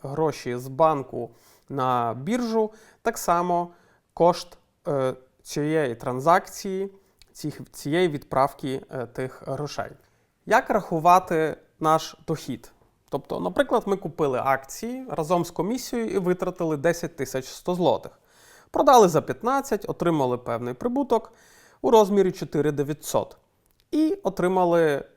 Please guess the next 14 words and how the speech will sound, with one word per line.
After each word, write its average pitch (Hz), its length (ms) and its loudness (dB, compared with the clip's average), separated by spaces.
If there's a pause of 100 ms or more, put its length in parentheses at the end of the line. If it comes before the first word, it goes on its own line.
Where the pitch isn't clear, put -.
з - 120 -16
цього 151 760 -2
дев'ятсот 185 640 -2
тридцять 151 440 -6
один 151 420 0 (160)
злотих 135 460 -6 (140)
податку. - 560 -6 (340)
У 170 40 -6
випадку, 233 460 0
якщо 170 400 2
у 180 140 2
вас 131 640 0 (100)
були 139 320 -2
збитки, 220 640 -4